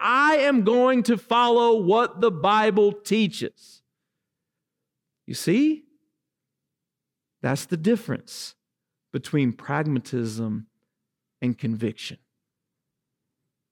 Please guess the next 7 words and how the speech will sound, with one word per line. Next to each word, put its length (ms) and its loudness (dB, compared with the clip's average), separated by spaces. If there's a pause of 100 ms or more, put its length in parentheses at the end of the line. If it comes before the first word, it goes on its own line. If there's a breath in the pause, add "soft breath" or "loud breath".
(840)
Now 80 -6
listen, 320 0
church. 480 -6 (1800)
Every 260 0
one 220 0
of 140 0
us 600 -6